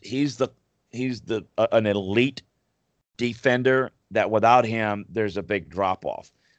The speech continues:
There's a drop-off if you lose any player of that caliber on any team, but, y-, you know, you've got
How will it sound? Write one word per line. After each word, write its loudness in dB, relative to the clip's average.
There's 2
a -6
drop-off 2
if -4
you -2
lose -2
any -2
player 0
of -2
that -2
caliber 2
on -8
any -6
team, -8
but, 6
y-, -14
you -8
know, -2
you've -4
got 2